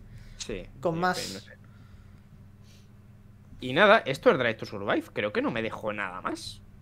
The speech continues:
Speaker 1: Eh, de la Formulita uno esta querida. Tiene Lobato covid, a ver si se recupera más.
Speaker 2: Ya lo he visto, sigue dando positivo, ¿eh?
Speaker 1: Sí, ¿no?
Speaker 2: Sigue dando
Speaker 1: Yo es que
Speaker 2: positivo.
Speaker 1: me, me lo dijeron aquí otro día por el chat, yo no me he enterado.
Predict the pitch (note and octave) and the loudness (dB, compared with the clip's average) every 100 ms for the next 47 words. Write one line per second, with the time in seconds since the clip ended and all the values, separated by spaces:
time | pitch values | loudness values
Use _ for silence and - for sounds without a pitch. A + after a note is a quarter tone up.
0 | - - - B2 A#2+ A#2+ A#2+ A#2+ A#2+ A#2+ | -20 -20 -10 0 4 4 6 4 6 6
1 | A#2+ A#2+ A2+ G#2+ G#2 G2+ G#2 A2 A#2+ A#2+ | 6 4 4 0 -4 -6 -10 -6 -2 -2
2 | A#2 A2 A2+ - A#2 A2+ A2+ A2+ A2+ A#2 | -2 -4 -4 -6 -6 -4 -6 -2 -2 -2
3 | G#2+ A2+ C3 D3+ D#3 G3 G3+ E3 A#2+ G#2+ | -6 -4 0 2 4 8 10 8 6 4
4 | B2 A#2+ D3 D3 B2 E3 E3+ G#3 A#3 A3 | 4 2 0 -6 -6 -2 6 12 12 12
5 | G#3 A3 F3 C#3+ D#3+ D3+ G3 G#3+ A#3 G#3+ | 12 8 4 0 -2 -2 6 10 10 8
6 | F3+ G3+ C3 E2+ - - - - - - | 6 4 4 0 -8 -20 -18 -20 -20 -20
7 | - - - - - - E3+ D3 E3 F3+ | -20 -20 -20 -20 -20 -6 0 2 2 0
8 | F#3+ D#3 G#3 F#3+ E3+ D#3 D#3+ D3+ E3 F3 | 4 6 10 10 8 8 8 8 10 10
9 | E3 D#3 C#3+ C3 A#2+ A2+ A#2 A#2+ A#2+ A2 | 10 10 10 8 6 0 -2 -2 -2 -2
10 | G2+ G2 | -6 -12